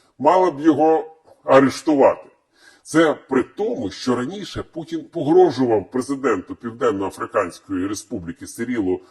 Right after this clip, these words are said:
Рамафозі оголошенням війни, якщо його тільки спробують арештувати. Але після всіх цих погроз Путін вирішив про всяк випадок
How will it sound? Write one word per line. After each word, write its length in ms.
Рамафозі 680
оголошенням 760
війни, 600
якщо 320
його 140
тільки 380
спробують 720
арештувати. 680
Але 300
після 540
всіх 400
цих 260
погроз 520
Путін 440
вирішив 640
про 140
всяк 340
випадок 640